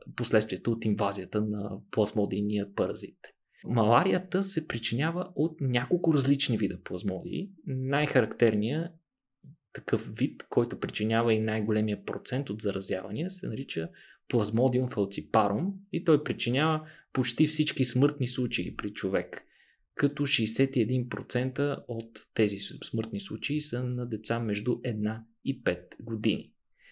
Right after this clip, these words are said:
Нещо характерно за държавата, за която си говорихме преди малко, Буркина Фасо, а, почти сто процента от маларията на територията на Буркина Фасо се дължи на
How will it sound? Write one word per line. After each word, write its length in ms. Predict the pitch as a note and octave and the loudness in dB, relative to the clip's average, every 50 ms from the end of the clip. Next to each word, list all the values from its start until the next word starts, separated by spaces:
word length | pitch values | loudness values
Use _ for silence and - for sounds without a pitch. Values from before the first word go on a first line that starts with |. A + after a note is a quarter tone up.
| - - - _ - | -20 -20 -14 _ 2
Нещо 260 | B2 A2+ A2 - B2+ | 2 2 4 4 4
характерно 580 | - B2 A#2 A#2+ - - - D3+ D#3+ F#3+ G3+ F#3+ | 6 6 6 6 4 6 8 8 8 8 6 6
за 140 | D#3+ C#3+ | 6 6
държавата, 520 | C3 B2+ A2 A2 B2+ B2+ C3 B2+ B2 A#2+ G#2+ | 6 6 6 8 8 8 10 8 8 6 4
за 140 | G#2 G2+ - | 2 2 2
която 240 | - G#2 G2+ - | 4 2 2 2
си 80 | - G2 | 0 -2
говорихме 440 | G#2 G2+ G#2 G#2 G2+ G2+ - G2 G2 | 0 2 4 4 4 2 -2 -4 -4
преди 220 | G2 G2 G2+ G2 | -2 -2 -2 -2
малко, 420 | F#2+ G2+ G#2 G#2 G#2+ - F3 F#3 E3+ | -4 -4 -4 -6 -6 -4 -4 -4 -2
Буркина 540 | C#3+ B2 A2+ G#2+ A2+ - - G#2 G2 F#2 | 0 0 0 0 0 0 0 0 0 0
Фасо, 520 | - - G#2+ G2+ - - - D3 G3 - - - _ _ _ - - - - - - - - - _ _ _ _ | -2 -2 -2 0 0 0 -2 -2 -2 -2 -4 -10 _ _ _ -20 -20 -20 -20 -20 -20 -20 -20 -20 _ _ _ _
а, 300 | - B2+ C3+ C3+ - - - - | 0 0 2 2 0 -4 -8 -8
почти 400 | - C3 - - - - G3+ G3 | -6 -2 0 0 2 2 2 2
сто 540 | G3 - - - - _ - G#3 G#3+ G#3+ - | 4 2 0 0 0 _ 4 4 4 4 0
процента 540 | - D#3+ D3 - - D3+ D3 C#3+ C#3 B2+ B2+ | -2 -2 0 2 2 2 2 2 2 0 0
от 120 | B2+ - | 0 2
маларията 680 | G#2+ G#2 G#2 G#2 A2+ B2 C#3 C3+ A#2+ A2 A2 - A2 G#2 | 2 2 4 4 6 6 6 6 4 2 0 0 0 0
на 140 | G2 F#2+ | 0 0
територията 540 | G2 G2+ G2 F#2+ G2 - G#2+ G2+ G2 - F2+ | -2 -2 -2 0 2 2 2 2 2 0 -2
на 80 | F#2 F#2+ | -6 -4
Буркина 360 | F#2+ - - - F#2+ F2 F2+ | -4 -6 -6 -6 -6 -6 -6
Фасо 340 | - - A#2 B2 - - - | -6 -4 -4 -4 -4 -6 -8
се 140 | - B2 A2 | -4 -2 0
дължи 400 | G#2+ G2+ G2+ G2 A2 A#2+ B2+ B2 | 0 0 0 0 -2 -4 -4 -4
на 340 | A2+ A#2 A#2+ C3 C3 - | -6 -6 -6 -8 -8 -10